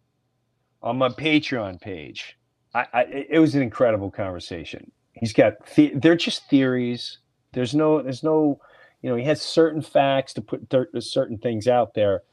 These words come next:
But if you, if you liked some of the stuff you saw today on the Bruniverse, uh, especially with John,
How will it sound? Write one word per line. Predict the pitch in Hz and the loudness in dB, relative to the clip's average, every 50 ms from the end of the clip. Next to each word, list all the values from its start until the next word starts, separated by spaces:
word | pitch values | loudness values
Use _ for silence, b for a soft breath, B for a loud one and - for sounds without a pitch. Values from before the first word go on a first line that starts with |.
| b b b b b - | b b b b b -2
But | 113 117 117 | 0 2 2
if | 107 110 - | 0 0 -2
you, | 135 175 214 214 208 - - | 0 2 2 2 0 -2 -2
if | 139 131 113 131 | -2 -2 -2 -2
you | 160 202 226 226 208 | 0 0 2 2 4
liked | 165 151 151 156 151 143 - - - - - | 6 6 6 6 4 2 -2 -6 -12 -20 -12
some | - - 156 143 | -6 -4 -4 -2
of | 139 120 | -4 -6
the | - | -6
stuff | - 147 139 123 - | -4 -2 -4 -2 -4
you | 123 117 | -8 -12
saw | 110 - 143 131 120 | -8 -4 -4 -4 -4
today | 113 _ - 127 120 117 113 107 101 - _ - | -4 _ -10 -8 -8 -6 -6 -8 -10 -12 _ -10
on | 120 117 113 | -8 -8 -8
the | 107 95 | -8 -10
Bruniverse, | - 123 123 120 113 104 95 107 101 101 98 - - - _ _ _ _ _ _ _ _ _ _ _ - | -8 -6 -4 -4 -4 -4 -2 -2 -2 -2 -2 -6 -10 -18 _ _ _ _ _ _ _ _ _ _ _ -8
uh, | - 101 101 98 98 92 - | -6 -4 -2 -2 -2 -2 -4
especially | 107 - - - - 156 165 160 - - 139 127 | -8 -12 -6 0 2 4 4 4 2 -2 -4 -2
with | 113 104 101 - | -2 -2 -4 -8
John, | - - 117 104 101 95 98 95 92 95 95 98 98 101 | -8 -6 -4 -4 -2 -2 -4 -4 -4 -6 -8 -10 -12 -14